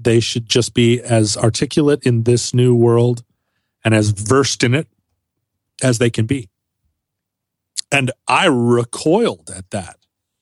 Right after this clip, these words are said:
before I even had a daughter, because that was his, that was his premise, even with his three-year-old.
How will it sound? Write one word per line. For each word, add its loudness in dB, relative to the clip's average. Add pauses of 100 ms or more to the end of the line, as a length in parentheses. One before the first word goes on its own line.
(200)
before 2
I 2
even -2
had 0
a -4
daughter, -12 (1400)
because 0
that 0
was -4 (220)
his, -4
that 0
was -2
his -2
premise, -4
even -2
with -2
his -2 (500)
three-year-old. -2